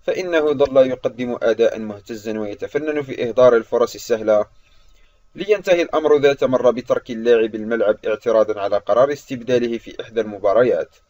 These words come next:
قبل أن يوقع عليه النادي عقوبة تركها لقرار اللاعبين، واختاروا أن يجري النجم الأرجنتيني الحصة التدريبية بقميص المنتخب البرازيلي.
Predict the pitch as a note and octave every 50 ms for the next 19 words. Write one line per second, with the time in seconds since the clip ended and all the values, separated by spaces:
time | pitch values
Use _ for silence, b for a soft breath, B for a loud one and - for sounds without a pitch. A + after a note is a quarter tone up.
0 | _ _ _ _ _ _ _ _ _ _ G#2 G#2 G#2 G2 - - G2+ G2 F#2+ G2+
1 | C#3 F#3+ - - G3+ G3 F3 E3 D#3+ D#3+ E3 D#3+ D3+ D3 D3 C#3+ C#3+ C#3+ C#3 C3
2 | C3+ C3 A#2+ B2 B2 - D3 C#3 B2+ C3+ C3+ - C3 B2+ C3 B2+ B2+ B2+ _ _
3 | _ _ _ _ _ _ _ _ _ _ _ _ _ _ _ _ _ _ _ _
4 | _ _ _ _ _ - F#3+ F#3 F#3 F3+ F3 D3+ D3 C#3 C3 C3 - B2+ B2 A#2
5 | A2+ G#2+ G#2 G#2 G2+ G#2 G2 F2+ G#2+ B2 G#2 F#2+ F#2 F2 E2+ - _ _ - F3
6 | - - - G3+ G3 F#3+ F#3 F3+ - - D3+ D3 D3 D#3 D#3 C#3+ D3+ C#3+ C#3+ C#3+
7 | C#3 C3 C3+ C3+ B2+ C3 C3 A#2+ - - A#2+ A2+ A#2 A#2+ A#2 A2 - B2 A#2+ A#2+
8 | A#2+ A#2+ A#2 - - B2 B2+ - B2+ B2 - B2 A2+ - - A2+ A#2 A2+ A2 A2
9 | G2+ A2 A2 A2 A2 G#2+ G#2 - - _ _ _ _ _ _ _ _ C3+ C#3+ -
10 | C3+ B2 B2 A#2+ A2 - A#2 A2 G#2+ G#2 G2+ - G2+ - - F2+ F#2+ F#2 F2+ -
11 | G2+ G#2+ G#2 G#2 B2 C#3 B2 G2+ F2+ -